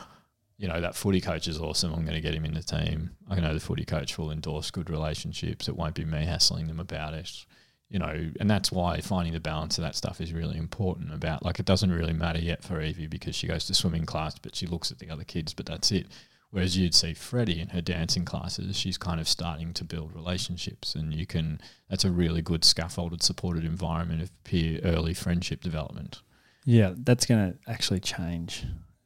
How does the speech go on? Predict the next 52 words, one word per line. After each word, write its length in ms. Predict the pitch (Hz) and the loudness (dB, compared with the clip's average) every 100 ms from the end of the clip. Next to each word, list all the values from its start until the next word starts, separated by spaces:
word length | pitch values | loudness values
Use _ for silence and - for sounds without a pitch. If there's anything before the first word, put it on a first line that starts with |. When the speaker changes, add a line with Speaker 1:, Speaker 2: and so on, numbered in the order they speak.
| - | -14
Speaker 2:
now. 180 | 92 - | -12 -4
Oh, 200 | 98 92 | 0 4
that, 200 | 104 95 156 | 4 4 4
I 120 | 110 | 8
like 280 | 104 92 - | 8 8 2
that. 160 | 82 - 95 | -6 -4 0
This 260 | 104 123 | 4 6
one's 140 | 95 87 | 4 2
a 20 | |
good 120 | 85 | 0
one. 320 | 82 71 - - _ - | 0 -2 -6 -8 _ -4
Speaker 1:
Yeah. 200 | 107 101 | 2 4
Speaker 2:
Around, 520 | 101 98 95 92 - - - | 6 8 6 6 -4 -16 -8
about, 340 | 117 101 95 - - - | 0 2 2 0 -6 -2
around 520 | 104 95 92 92 - - 101 | 2 2 2 0 -4 -12 -12
how 340 | - - 101 | -8 0 0
people 360 | 95 - 98 104 | 0 -4 -4 -6
treat 300 | - 104 - | -2 -2 0
people 480 | - 98 107 104 139 - | 0 0 2 0 -2 -12
is 80 | |
what 80 | - | -12
you 60 | - | -6
should 160 | - | 0
be 80 | 104 | 2
modelling 400 | 95 98 101 98 | 2 2 2 0
on. 160 | 98 113 _ _ _ _ - | 0 -4 _ _ _ _ 2
Speaker 1:
Yeah, 180 | 139 113 | 6 8
exactly. 640 | 82 110 107 - 85 78 | 6 4 2 2 0 2
And 100 | 78 92 | 2 2
it's, 180 | 90 127 | 2 0
we, 140 | 123 | 2
we 200 | 113 117 | 6 8
always 280 | 127 147 147 | 10 8 6
think 240 | 123 110 | 6 4
the 80 | 98 | 2
conversation 800 | - 95 95 92 - 80 92 110 | 2 4 4 6 6 4 4 4
will 80 | 104 | 6
be 100 | 104 | 6
the 100 | 101 | 6
powerful 440 | - 98 107 110 | 6 4 4 2
thing. 340 | - 110 156 185 | 2 2 4 4
We'll 160 | 92 | 2
have 160 | 87 90 | 0 -2
that 220 | - - | -4 -4
chat 280 | - 85 78 | -2 -2 -2
about 300 | 92 82 - | -2 0 4
it 60 | |
Speaker 2:
No. 100 | 92 | 6
Speaker 1:
and 160 | 92 90 | 6 6
it'll 140 | 87 85 | 4 2
be 140 | 87 | 0
fine. 520 | - 85 87 67 - | 0 -2 0 0 0